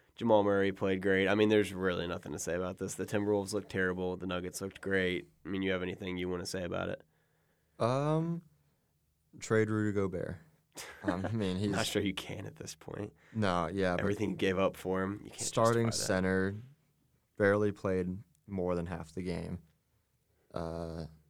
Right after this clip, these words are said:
Speaker 2: thirteen rebounds, you know, zero assists, did nothing on the offensive side. Eight points on three for five, so pretty efficient, but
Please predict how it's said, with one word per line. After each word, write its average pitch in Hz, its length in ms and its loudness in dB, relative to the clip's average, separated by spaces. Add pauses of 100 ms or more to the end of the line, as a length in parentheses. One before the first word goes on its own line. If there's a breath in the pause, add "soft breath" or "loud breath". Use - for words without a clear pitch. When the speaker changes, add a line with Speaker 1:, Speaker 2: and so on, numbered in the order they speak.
Speaker 2:
thirteen 175 320 4
rebounds, 120 680 2
you 107 140 -6
know, 95 280 -4
zero 139 360 0
assists, 95 400 -2
did 104 160 -2
nothing 120 340 -4
on 113 80 -2
the 101 140 -2
offensive 98 440 -4
side. 92 420 -4 (640)
Eight 135 260 4 (220)
points 117 340 -2
on 104 140 -4
three 98 160 -4
for 98 120 -10
five, 90 320 -4
so 107 120 -6
pretty 110 260 -2
efficient, 101 500 -4
but 92 240 -2